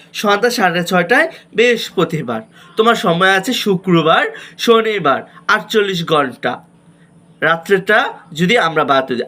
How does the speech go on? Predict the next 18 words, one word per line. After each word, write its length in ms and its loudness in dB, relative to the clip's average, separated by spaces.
আটচল্লিশ 520 0
ঘন্টা 260 2
থেকে 260 -4
তুমি 260 -4
ধরো, 340 2
"স্যার, 280 0
আমি 280 0
তো 120 -10
চার 340 -2
ঘন্টা, 320 2
পাঁচ 280 -2
ঘন্টার 260 2
উপর 180 0
স্যার 220 -2
পড়তে 300 0
পারি 280 0
না।" 80 -8
হ্যাঁ, 200 -2